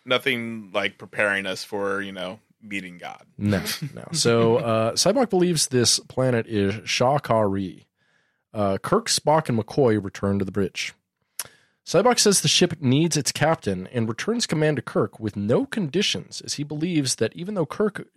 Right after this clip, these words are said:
Speaker 2: didn't believe Cyborg before, what they have discovered would seem to indicate he was right all along and Kirk won't refuse to investigate it. His assumption is correct,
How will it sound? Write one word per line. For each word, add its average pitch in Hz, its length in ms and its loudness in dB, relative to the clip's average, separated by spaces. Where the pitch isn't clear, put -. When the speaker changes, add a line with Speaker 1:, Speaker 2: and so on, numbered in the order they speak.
Speaker 2:
didn't 196 260 -2
believe 180 320 -4
Cyborg 165 480 2
before, 107 580 0
what 190 260 0
they 226 80 2
have 190 160 0
discovered 147 640 2
would 101 100 -6
seem 202 220 0
to 127 100 -4
indicate 175 460 -2
he 139 100 -2
was 160 180 0
right 113 280 2
all 196 220 2
along 107 480 2
and 104 160 -8
Kirk - 240 -6
won't 135 280 -2
refuse 107 440 -4
to 104 160 0
investigate 98 500 0
it. - 120 -20
His 131 100 -2
assumption 143 440 -2
is 190 180 -2
correct, 202 460 2